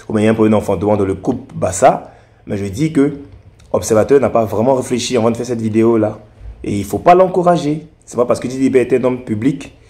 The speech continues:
qu'il allait se permettre de se comporter ainsi. Il a été déplacé, qu'il s'excuse et qu'il arrête de narguer, euh, truc, euh, le couple Bassa avec ses nombreuses vidéos ironiques là, parce que ses, ses, ses excuses sont pas sincères en fait, et c'est ce qui m'énerve.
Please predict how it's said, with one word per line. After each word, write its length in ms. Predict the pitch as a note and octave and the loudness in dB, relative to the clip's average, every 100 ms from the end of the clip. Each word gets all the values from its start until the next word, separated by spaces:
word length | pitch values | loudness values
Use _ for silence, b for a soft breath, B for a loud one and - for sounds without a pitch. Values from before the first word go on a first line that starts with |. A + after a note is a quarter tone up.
| b b b | b b b
qu'il 120 | B2+ | 4
allait 100 | A#2+ | 4
se 100 | A#2+ | 4
permettre 300 | A2+ A2 A2 | 0 0 0
de 40 | G2+ | -4
se 40 | |
comporter 400 | F#2+ F#2+ F#2 G#2 | -4 -4 -2 -4
ainsi. 420 | F2+ - C#3+ - _ _ _ - | -4 -10 -12 -16 _ _ _ -8
Il 140 | A#2 | 0
a 40 | A2 | 0
été 220 | G2+ A#2 | 2 -2
déplacé, 720 | G2 - - - - B2 - - _ _ | -2 -6 -4 -4 -2 -2 -4 -14 _ _
qu'il 120 | - A#2 | -6 -4
s'excuse 680 | G#2+ - - E3 F3 E3+ b b b - | -2 -2 2 2 2 -4 b b b -8
et 80 | |
qu'il 160 | G#2+ C3+ | 0 4
arrête 240 | A2 B2 | 4 2
de 80 | A2+ | 0
narguer, 720 | G#2 A2+ A2 A2 B2 C3+ B B B B - | 0 0 0 -4 -2 -2 B B B B 4
euh, 720 | A2 G#2+ G#2 G2+ G2 G2 F#2 | 6 6 6 4 4 2 -2
truc, 340 | F#2 A#2+ A2+ A2 | -6 -10 -4 -2
euh, 100 | G2+ | -2
le 100 | G2 | -4
couple 200 | B2 G#2+ | -6 -4
Bassa 540 | G2 - A#2+ B2 B B - | -4 0 0 -2 B B -8
avec 220 | E3+ A2+ | -4 0
ses 120 | A2 | 0
nombreuses 380 | G#2 G2+ A#2 G#2 | 0 0 -2 -2
vidéos 360 | G2 G#2+ G#2+ | 0 2 4
ironiques 480 | G#2+ F#2+ G2+ A2+ A2+ | 2 -2 -2 -4 -4
là, 220 | E2+ - - | -8 -8 -12
parce 140 | F2+ | -10
que 160 | - A2 | -2 -2
ses, 180 | G#2+ F2+ | -2 -6
ses, 220 | - F#2+ | -8 -10
ses 300 | - - G2 | -10 -12 -8
excuses 260 | F#2+ - C3+ | -6 -4 -4
sont 120 | G#2+ | 0
pas 120 | A2 | 0
sincères 440 | G#2+ A2 G2+ A2 G2 | 0 -2 0 0 0
en 60 | |
fait, 240 | F#2 G#2+ - | -4 -10 -10
et 80 | G2+ | -10
c'est 100 | G2+ | -10
ce 100 | - | -6
qui 80 | |
m'énerve. 420 | A#2+ A2 A2 G2 | -2 2 2 0